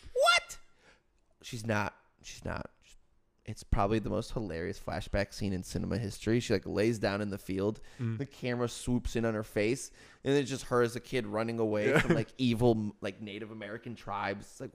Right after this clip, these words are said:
Speaker 1: what the fuck?
Speaker 2: Yeah.
Speaker 1: But yeah, the comedy. What did?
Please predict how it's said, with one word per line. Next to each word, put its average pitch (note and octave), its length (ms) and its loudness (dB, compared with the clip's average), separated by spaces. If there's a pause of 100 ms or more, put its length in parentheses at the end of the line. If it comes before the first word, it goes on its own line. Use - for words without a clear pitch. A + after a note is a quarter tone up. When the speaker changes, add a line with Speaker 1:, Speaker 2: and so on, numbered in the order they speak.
Speaker 1:
what C#3+ 240 -16
the G#3 220 -12 (140)
fuck? - 760 -2
Speaker 2:
Yeah. A2 280 2
Speaker 1:
But - 40 6
yeah, G3+ 80 10
the B2+ 100 -2
comedy. D#3 480 2
What C3+ 260 -6
did? D3 180 -4